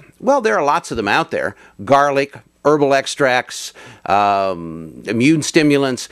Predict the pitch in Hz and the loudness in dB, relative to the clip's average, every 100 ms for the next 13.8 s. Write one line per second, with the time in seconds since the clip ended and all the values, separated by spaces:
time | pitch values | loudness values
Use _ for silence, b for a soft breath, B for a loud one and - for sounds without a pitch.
0 | 156 B 170 185 175 - 196 247 262 - | -10 B 0 2 0 0 2 2 -2 -2
1 | 196 190 - - _ - - 196 202 - | -2 -2 -4 -12 _ -8 0 2 0 -2
2 | - 107 101 101 B B - 120 127 127 | -2 0 -2 -4 B B -2 2 2 0
3 | 104 - _ _ _ _ _ _ _ 117 | -6 -18 _ _ _ _ _ _ _ -6
4 | - 180 170 - 107 - - - B B | 2 2 2 0 -4 -4 -10 -14 B B
5 | - 123 135 - 147 131 131 131 117 117 | -2 2 0 2 0 2 -2 -2 -2 -2
6 | 117 - 104 98 98 90 120 92 - - | -2 0 2 2 0 0 0 0 -4 -20
7 | _ _ _ _ _ _ - - - 160 | _ _ _ _ _ _ -20 -10 -2 2
8 | 170 139 90 B B B B - 156 226 | 2 0 -4 B B B B 2 2 2
9 | 220 117 110 69 - - _ _ _ b | 0 -2 -6 -6 -12 -16 _ _ _ b
10 | b b b - 135 131 127 - _ _ | b b b 0 2 4 0 -4 _ _
11 | - 110 123 123 185 - 113 80 76 b | -8 0 2 4 2 0 -4 -4 -4 b
12 | - 123 127 214 262 185 120 107 117 131 | 0 2 2 2 2 0 -2 -4 -2 0
13 | 123 139 - 127 85 85 85 | 2 0 0 2 2 0 -4